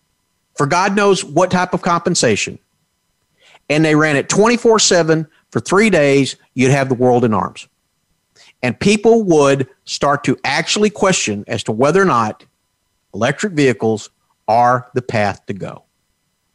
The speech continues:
But right now, they've got political protection because there's another agenda at stake here, folks. I've went and looked at, and these, all the, these series that I've done,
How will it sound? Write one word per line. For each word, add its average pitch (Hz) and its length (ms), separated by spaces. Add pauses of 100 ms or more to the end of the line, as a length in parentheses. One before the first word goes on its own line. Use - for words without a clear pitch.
(260)
But - 160
right 147 260
now, 156 440 (560)
they've 165 200
got 160 280
political 160 420
protection - 600 (1600)
because 135 260
there's 143 160
another 214 420
agenda 151 640 (840)
at 117 140
stake 135 300
here, 98 140
folks. - 440 (460)
I've 180 200
went 202 180
and 170 60
looked 175 220
at, 156 180
and 139 120
these, 147 140
all 160 140
the, 151 180
these 147 260
series 156 280
that 123 100
I've 107 80
done, 117 300